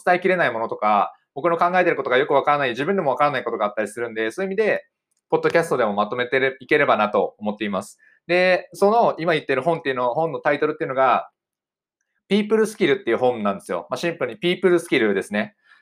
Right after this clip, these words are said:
まあ、後でちょっと概要欄には貼っておくんですけど、まあ、この本にあってから、あ、じゃあコミュニケーションを鍛えていこうと思ってまして、で、コミュニケーションスキルっていうのが大きく分けて三つあるんですね。そのさっき言った、まあ、大事なのは三つだよねっていう、対人関係で大事なのはこの三つ。で、一つ目が、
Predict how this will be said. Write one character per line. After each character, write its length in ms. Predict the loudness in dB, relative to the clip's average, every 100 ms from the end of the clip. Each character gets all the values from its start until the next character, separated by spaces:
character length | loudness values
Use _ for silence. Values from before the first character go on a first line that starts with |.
| 2
ま 80 |
あ、 40 | 4
後 140 | 4
で 80 | 2
ち 60 | 0
ょ 20 |
っ 20 |
と 60 | 2
概 160 | 4
要 100 | 6
欄 120 | 4 2
に 80 |
は 200 | 2 2
貼 100 | 0
っ 60 | -2
て 60 | -2
お 60 |
く 120 | -2
ん 40 | -6
で 60 |
す 60 | -6
け 100 | -2
ど、 300 | 0 0 -4 _ _ _ -10
ま 60 |
あ、 40 | -4
こ 80 |
の 100 | 0
本 440 | 2 2 0 -8 -8
に 220 | -6 -6 -6 -4
あ 80 |
っ 100 | -4
て 80 | -2
か 100 | 2
ら、 280 | 4 6 4
あ、 60 | 4
じ 60 |
ゃ 40 | 2
あ 20 |
コ 80 | 0
ミ 40 |
ュ 40 | 0
ニ 60 |
ケ 60 | 0
ー 20 |
シ 80 | 0
ョ 60 |
ン 40 | -2
を 40 |
鍛 160 | 0 0
え 60 |
て 80 | 0
い 80 | -2
こ 120 | -2
う 60 | -2
と 180 | -4 -8 _ _ _ _
思 140 | -6 -4
っ 60 |
て 100 | -4
ま 100 | -4
し 120 | -6 -2
て、 340 | 0 2 2
で、 100 | 0
コ 120 | 2
ミ 60 | 0
ュ 20 |
ニ 60 | 0
ケ 80 | -2
ー 20 |
シ 80 | -2
ョ 40 |
ン 60 | -4
ス 60 |
キ 80 | 0
ル 60 | 0
っ 20 |
て 80 | 0
い 20 |
う 20 |
の 60 | 0
が 100 | 0
大 100 | 0
き 100 | -2
く 80 | -2
分 100 | -2
け 120 | -4
て 40 |
三 180 | -8 -6
つ 120 | 0
あ 60 | 2
る 80 | 2
ん 40 |
で 60 | -4
す 100 | -8
ね。 120 | -8
そ 140 | -6
の 100 | -6
さ 140 | -2 -4
っ 20 |
き 40 | -4
言 100 | -4
っ 20 |
た、 380 | 4 4 4 -2 _ _
ま 60 | -2
あ、 40 |
大 160 | 0 2
事 60 | 2
な 60 |
の 60 | 2
は 60 |
三 140 | 0 -4
つ 60 |
だ 120 | -2 -2
よ 60 |
ね 100 | -2
っ 100 | -8
て 80 | -6
い 60 | -2
う、 60 |
対 180 | 0 0
人 160 | -2 -4
関 160 | -6
係 100 | -2
で 100 | -2
大 140 | 0 -2
事 60 |
な 60 | -2
の 60 |
は 60 | -4
こ 100 | -4
の 80 | -6
三 160 | -8 -12
つ。 200 | -12 -8
で、 100 | -6
一 140 | -6
つ 100 | -4
目 80 | -2
が、 340 | 2 4 2